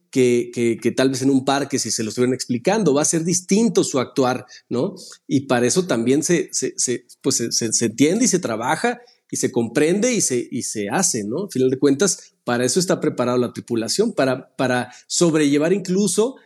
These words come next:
la negativa del pasajero de obedecer ciertas cosas porque no entiende o porque está en una situación bajo estrés. A la gente le da de repente mucho miedo volar, mucho miedo, muy poca gente lo acepta, pero a mucha gente le da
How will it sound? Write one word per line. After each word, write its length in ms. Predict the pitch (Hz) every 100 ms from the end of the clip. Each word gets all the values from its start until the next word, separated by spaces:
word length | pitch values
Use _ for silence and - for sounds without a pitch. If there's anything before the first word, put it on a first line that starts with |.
| _ _
la 180 | 135 143
negativa 580 | 139 135 135 170 190
del 180 | 208 190
pasajero 680 | 185 139 139 - 160 196 214
de 140 | 143 175
obedecer 580 | 151 156 151 143 220
ciertas 420 | 226 247 247 226 -
cosas 540 | 202 196 233 233 - _ _
porque 340 | 147 135 147
no 340 | 135 139 180 214
entiende 800 | 233 226 - 196 208 233 240 233
o 160 | 156 131
porque 280 | 143 135
está 160 | 131 165
en 100 | 180
una 160 | 214 208
situación 460 | 196 175 151 175
bajo 240 | 180 170 143
estrés. 560 | - 156 175 202 - _ _ -
A 100 | 120
la 140 | 120
gente 280 | - 160 175
le 120 | 156
da 160 | 151 165
de 100 | 156
repente 480 | 139 147 147 147
mucho 460 | 135 131 190 - 269
miedo 340 | 220 196 214
volar, 460 | 196 139 117 139 -
mucho 380 | - 139 190 233
miedo, 320 | 208 160 175 185
muy 360 | 127 139 196
poca 320 | 190 220 214
gente 260 | - 170 175
lo 100 | 143
acepta, 460 | 117 131 - 185 185 - _
pero 140 | 120
a 40 | 113
mucha 340 | 117 165 -
gente 280 | 175 156 156
le 120 | 123
da 240 | 110 127